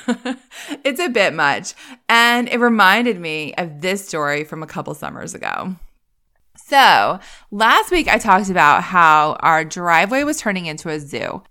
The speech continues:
We've had a frog and a mouse and, of course, lots of spiders. I did not mention that on the ring, we have also seen a fox and a stray cat and a rabbit <laughs> jumping across our front porch.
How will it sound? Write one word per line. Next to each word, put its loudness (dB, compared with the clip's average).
We've -6
had 0
a -8
frog 6
and -4
a -6
mouse 0
and, -10
of -12
course, -8
lots 0
of -10
spiders. -2
I -2
did -6
not 0
mention -6
that -4
on 2
the -2
ring, -4
we -4
have -2
also 2
seen -8
a -2
fox 0
and -4
a -8
stray -4
cat 0
and -4
a -4
rabbit 0
<laughs> -16
jumping -2
across 2
our 0
front -2
porch. -2